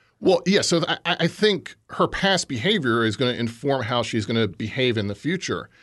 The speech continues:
This is somebody who just didn't take these things, these ethics rules, seriously.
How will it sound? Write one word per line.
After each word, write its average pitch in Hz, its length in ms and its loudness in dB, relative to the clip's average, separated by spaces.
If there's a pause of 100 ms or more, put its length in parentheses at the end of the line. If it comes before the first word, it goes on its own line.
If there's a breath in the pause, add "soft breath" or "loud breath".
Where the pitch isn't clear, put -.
(320 soft breath)
This 156 300 2
is 240 100 -2
somebody 170 300 2
who 151 80 0
just 131 300 -4
didn't 139 420 -2
take 143 340 -6
these 107 420 -4
things, 107 440 -2
these 107 280 -4
ethics 139 400 -4
rules, 110 600 -2 (100)
seriously. 117 800 -2